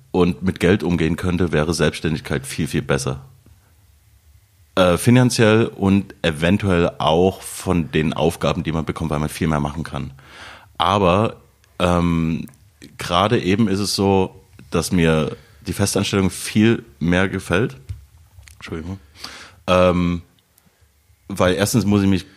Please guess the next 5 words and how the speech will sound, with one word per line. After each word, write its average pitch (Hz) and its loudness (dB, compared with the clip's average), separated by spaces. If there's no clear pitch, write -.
um 92 0
keine 92 0
Bürokratie 85 -4
kümmern 127 2
und 135 2